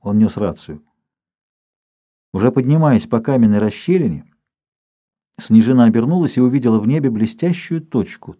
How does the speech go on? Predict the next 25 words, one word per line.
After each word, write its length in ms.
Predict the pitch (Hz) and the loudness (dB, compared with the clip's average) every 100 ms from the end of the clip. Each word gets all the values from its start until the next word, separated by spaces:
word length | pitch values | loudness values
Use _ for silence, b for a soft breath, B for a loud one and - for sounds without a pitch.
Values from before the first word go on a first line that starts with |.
| _ | _
Точка 300 | 147 156 - | -6 -4 -8
снижалась 540 | - 113 104 151 147 | 0 0 2 -2 -2
над 180 | 117 90 | -4 -4
горным 320 | 104 131 135 | -4 -4 -6
садом. 460 | - 104 85 76 - b b b b b b _ | -4 -4 -4 -8 -12 b b b b b b _
«Разведдиск», — 840 | 92 87 87 110 107 104 151 - - | -6 -6 -4 -2 -2 -4 -8 -8 -10
подумала 360 | 98 101 104 | -6 -4 -2
она 180 | 110 143 | 0 0
и 60 | 127 | -2
подняла 400 | 113 98 110 123 | -4 0 0 0
руку. 380 | 101 - 82 _ _ _ _ _ _ _ | -4 -8 -18 _ _ _ _ _ _ _
Солдат 480 | - 98 95 113 113 | -4 -2 2 0 -2
больно 380 | 95 117 104 98 | -2 0 0 0
ударил 340 | 92 104 92 | 0 0 0
её 160 | 92 90 | -2 -4
автоматом 480 | - 110 98 87 | 0 0 0 0
между 300 | 90 90 87 | -4 -4 -4
лопаток 480 | 90 87 139 139 113 | -4 -2 -4 -4 -2
и 20 | |
выругался. 600 | 117 110 80 76 78 - _ _ _ _ _ _ _ _ _ _ _ _ | 0 0 -4 -8 -14 -20 _ _ _ _ _ _ _ _ _ _ _ _
Нет, 360 | - 87 90 - - | -8 -4 -4 -8 -12
диск 480 | 82 104 147 - _ _ - | -6 -6 -6 -10 _ _ -8
их 200 | 117 - | -8 -4
не 120 | 117 | -2
заметил. 580 | 113 117 95 87 80 | 0 0 -2 -4 -12